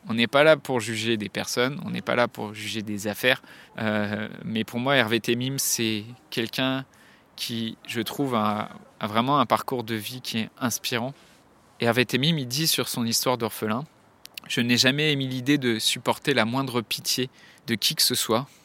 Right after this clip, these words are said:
Quand je croise un copain qui disait, « Le pauvre, il est orphelin »,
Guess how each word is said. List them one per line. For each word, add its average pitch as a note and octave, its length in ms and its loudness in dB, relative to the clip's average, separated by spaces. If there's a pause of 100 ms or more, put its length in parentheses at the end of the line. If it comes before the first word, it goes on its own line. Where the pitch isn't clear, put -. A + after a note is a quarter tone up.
(180)
Quand A#2 120 -4
je - 80 -2
croise C#3 240 4
un A#2+ 80 4
copain C#3 480 0
qui B2 160 -8
disait, « A#2+ 480 -2 (360)
Le A2 120 -2
pauvre, A#2+ 480 0 (220)
il A2 160 -2
est A2 40 6
orphelin », A2+ 460 0